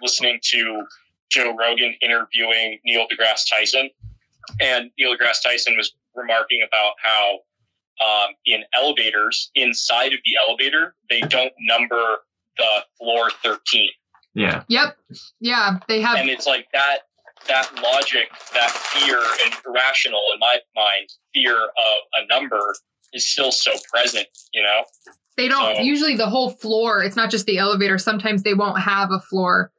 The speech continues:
Speaker 3: thirteen.
Speaker 1: Yep.
Speaker 3: There's
Speaker 1: No, no number for it in the elevator, nothing.
Speaker 3: There's this Mitch Hedberg. Do you know who he is? He's like,
Speaker 1: Mm-hmm.
Speaker 3: yeah. So <laughs> he was talking about that, like, in hotels. <laughs> Um, he was like,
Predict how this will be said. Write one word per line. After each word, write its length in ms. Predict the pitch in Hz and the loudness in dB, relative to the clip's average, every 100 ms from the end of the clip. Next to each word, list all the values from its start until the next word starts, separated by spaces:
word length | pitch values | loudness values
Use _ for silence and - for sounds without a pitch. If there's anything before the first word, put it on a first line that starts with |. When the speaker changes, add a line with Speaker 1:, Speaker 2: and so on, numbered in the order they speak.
| _ _ _ _ | _ _ _ _
Speaker 3:
thirteen. 400 | 220 220 - 233 | 0 0 0 0
Speaker 1:
Yep. 80 | 214 | 0
Speaker 3:
There's 240 | 226 208 | 0 0
Speaker 1:
No, 280 | 262 269 196 - | 0 0 -2 -2
no 120 | 131 | -2
number 480 | 127 131 151 151 147 147 | 2 0 0 0 -2 0
for 220 | 151 147 | 0 2
it 100 | 147 139 | 0 0
in 80 | |
the 100 | 120 120 | 0 2
elevator, 580 | 135 131 135 127 131 123 | 2 0 0 2 -2 0
nothing. 340 | 120 - 107 - _ - - - - | 0 0 -2 -4 _ -6 -4 -4 -2
Speaker 3:
There's 240 | 269 269 | 0 0
this 160 | 294 269 | -2 -4
Mitch 400 | - 220 285 302 | -2 0 0 0
Hedberg. 520 | 220 247 254 262 277 269 | 0 0 2 2 0 -2
Do 80 | 262 | -2
you 40 | |
know 180 | 277 277 | 0 0
who 40 | |
he 200 | 254 285 | 0 0
is? 300 | 285 285 285 - - - - - _ | 2 0 -4 -16 -20 -20 -18 -20 _
He's 160 | 240 233 | -2 2
like, 140 | 262 | 2
Speaker 1:
Mm-hmm. 400 | 233 226 - 220 | 0 -2 -6 -2
Speaker 3:
yeah. 240 | 277 233 220 | 2 2 0
So 260 | 277 269 | 0 0
<laughs> 0 | |
he 320 | 226 - 330 | -2 -4 0
was 120 | 330 - | 0 0
talking 440 | 294 285 285 285 | 0 0 0 -2
about 360 | 277 277 285 - | 0 2 0 0
that, 280 | 285 285 | 0 0
like, 160 | 226 208 | 0 2
in 120 | 226 | 2
hotels. 600 | 196 233 226 226 247 - - - - | 2 0 0 0 0 -2 -10 -10 -4
<laughs> 480 | - - 440 359 - | 0 2 0 0 -2
Um, 480 | 220 202 190 190 196 _ - - - 107 - | 2 2 2 -2 -8 _ -20 -20 -2 -2 0
he 100 | 240 | -2
was 100 | 220 | 0
like, 260 | 226 220 | 2 0